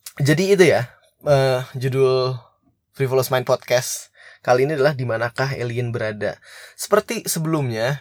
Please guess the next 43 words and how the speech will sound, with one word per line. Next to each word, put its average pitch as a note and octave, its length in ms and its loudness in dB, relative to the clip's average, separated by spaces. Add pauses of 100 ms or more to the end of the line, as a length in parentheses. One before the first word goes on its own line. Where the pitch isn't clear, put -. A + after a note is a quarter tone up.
di, A2+ 560 -6
eh, G1+ 480 -10
apa D3 240 -4
ya, G#2 240 -2
salah A#2 160 -2
satu A#2 240 -4
episode, A#2+ 480 -4 (480)
oh, C#3 240 8
di B2+ 160 -4
episode C3+ 400 -4
Apakah C3 240 -2
Kehidupan B2 480 -6
Ini A#2 240 -8
Nyata, C#3 240 -6
kan D#3 160 -6
gua C#3 320 0 (320)
membedah B2+ 400 0 (320)
arti B2 480 -6
perkatanya A2+ 480 -2
ya, G2 180 -6 (140)
supaya G#2 240 -6
jelas. G#2 560 -6
Jadi C3 400 -6 (320)
kita C#3 160 -2
harus C3 160 -2
tahu C3 400 2
apa B2+ 320 0
ini C3+ 240 0
alien. B2 640 -2
Kalau F#2+ 160 -8
di G2 80 -12
sini A2 160 -6
kan B2+ 160 -4
apa, - 320 -8
di B2+ 160 -8
manakah A#2+ 320 -2
alien A#2+ 400 -4
berada. G#2+ 400 -6
Jadi C#3+ 160 -8
apa C3+ 320 -10
ini A2 80 -10
tuh F2 160 -10
alien? F#2 400 -8